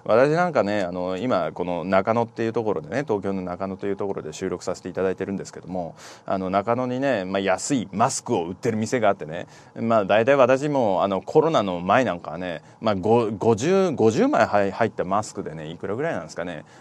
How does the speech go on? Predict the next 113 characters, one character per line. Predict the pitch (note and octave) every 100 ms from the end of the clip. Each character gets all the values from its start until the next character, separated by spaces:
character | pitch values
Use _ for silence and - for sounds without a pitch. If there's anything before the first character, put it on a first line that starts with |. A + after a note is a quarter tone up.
| -
ま | G2
あ、 |
二 | F#2 F#2 G2
三 | G2 G#2
百 | G#2 A2+
円 | G3
で | F#2+
買 | -
っ |
て | -
た | D#3
わ | D3
け | B2
で | F2
す | -
よ。 | D#2+ - -
ね。 | G3 - - G#2+
五 | F#2
十 | F#2+ A#2+
枚 | B2 A#2+
入 | C3
り |
の | C#3
マ | C#3
ス | D#3+
ク | C3
を |
二 | G2+ F#2
三 | A2+ A#2
百 | C3+ F3+
円 |
で | G#2+
買 | - G2
っ |
て | C#3+
た |
わ | C3
け | A#2
な | F#2+
ん |
で | D#2+
す |
け | F#2+
ど、 | F#2+ - - -
え | - A#2
ー、 |
コ | - G3+
ロ | A3
ナ | D3+
が | G2+ F2
流 | G#2
行 | B2+ C#3+ D#3
り | B2+
出 | D#3
し | D#3
て | B2+
か | F2
ら、 | E2+ F#2 E2+ - -
ま | A#2
あ、 |
マ | G#2+ C3+
ス | D#3
ク | A#2
ど | G2+ B2
こ | B2+
行 | G2+
っ |
て | -
も | D#2+
な | D#2+ G2
い、 | G2
な | E2 F2+
い | F#2+
じ | E2+
ゃ |
な | C2+
い |
で |
す | -
か。 | - - -
で、 | -
一 | G#2+ G#2 -
箱 | F#3 F3+ B2+
一 | - D#3
万 | E3+
と | C#3+
か | E2
一 | F2+ -
箱 | D#3 D#3
八 | -
千 | - - D3+
円 | -
と | C3
か | E2+
ね、 | F2
そ | D#2+ E3
う |
い | F#3
う |
の | C#3
が | D#2+
結 | D3+ D3
構 | -
あ | B2+
っ |
た | -
じ | E2+
ゃ |
な | D#2+
い |
で | D#2
す |
か。 | -